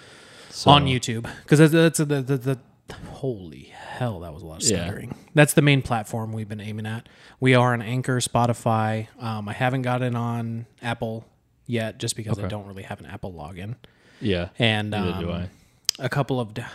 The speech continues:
Speaker 2: I'd have to look up all the pla-, like, it's, it's one of those
Speaker 1: There's
Speaker 2: things that An-
Speaker 1: Amazon, too.
Speaker 2: Yeah, 'cause, like, Anchor, basically, if you hook your Anchor to any of these other different podcasting websites, it hits it all. You post it, and they post it on those
Speaker 1: Gotcha.
Speaker 2: websites for you. Um, so I'll have to put a link in the description of everything.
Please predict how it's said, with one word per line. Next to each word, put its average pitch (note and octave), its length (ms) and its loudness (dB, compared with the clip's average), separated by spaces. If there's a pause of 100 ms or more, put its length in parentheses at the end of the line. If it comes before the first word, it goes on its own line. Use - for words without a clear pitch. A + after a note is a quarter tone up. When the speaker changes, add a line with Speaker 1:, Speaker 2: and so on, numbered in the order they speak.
(120)
Speaker 2:
I'd A2+ 160 -6
have A#2 140 -2
to A2 80 -8
look G#2+ 180 -8
up - 140 -12
all G2 80 -8
the F#2+ 80 -12
pla-, G2+ 300 -12
like, G#2+ 180 -12
it's, A2+ 260 -10
it's C#3+ 180 0
one E3+ 120 8
of - 20 8
those C#3+ 120 8
Speaker 1:
There's G2+ 160 10
Speaker 2:
things - 20 -
that F2 140 4
An- F2+ 80 0
Speaker 1:
Amazon, F2 420 2
too. F#2 320 0
Speaker 2:
Yeah, A#2+ 420 4
'cause, B2 220 -2
like, B2+ 180 -2
Anchor, D3+ 640 2 (160)
basically, C#3 560 2
if A#2+ 140 -6
you B2+ 100 -2
hook B2 240 -4
your A2 140 -6
Anchor A#2+ 260 -4
to A2+ 160 -6
any A#2 200 -6
of A2 120 -8
these A2 160 -8
other A2 160 -8
different G#2+ 260 -12
podcasting B2+ 600 -4
websites, C#3+ 560 -2
it A#2+ 120 -8
hits - 520 -6 (160)
it C3 100 -6
all. G#2 340 -6
You B2+ 140 -8
post D#3+ 320 0
it, F3 140 0
and A#2 280 -8
they A#2 120 -4
post A#2 280 -10
it A2 60 -14
on G#2 140 -12
those G2 100 -12
Speaker 1:
Gotcha. F2+ 300 0
Speaker 2:
websites F2 140 -2
for E3 300 6
you. F2+ 240 -8 (540)
Um, A2 400 -2
so C3 180 0
I'll B2 100 6
have C#3 160 2
to B2+ 80 -4
put C3+ 180 -2
a - 20 0
link A2+ 340 -6
in C3 100 -2
the B2+ 60 -6
description B2+ 460 -6
of C#3 80 -2
everything. C#3+ 440 -4